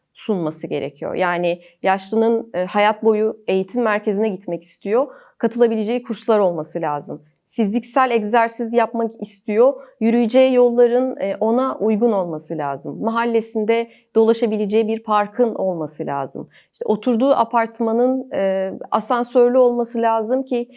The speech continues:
e, azalmış olan fiziksel kapasitesiyle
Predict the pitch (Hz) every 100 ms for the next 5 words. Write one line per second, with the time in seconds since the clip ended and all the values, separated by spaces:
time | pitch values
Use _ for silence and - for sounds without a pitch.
0 | - _ _ - - 220 233 233 269 294
1 | 247 208 214 214 - - 240 233 220 220
2 | 202 - 208 208 277 233 240